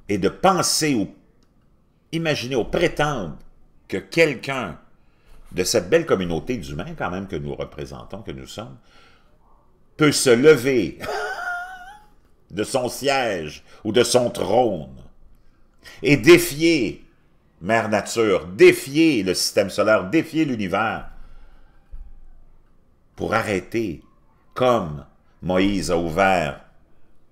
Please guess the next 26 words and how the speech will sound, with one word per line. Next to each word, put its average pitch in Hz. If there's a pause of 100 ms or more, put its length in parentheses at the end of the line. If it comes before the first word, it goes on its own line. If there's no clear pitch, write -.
(200)
la 78
mer 110
pour 80
laisser 78
passer 78
son 69
peuple, - (360)
peut -
arrêter 143 (1600)
le 85
cycle 101
des 82
changements 87
climatiques, 80
c'est -
vraiment 135
de 104
vivre 113
dans 80
un 73
conte 113
de 76
fées, 120 (260)
un 90
film 104 (220)
hollywoodien. 98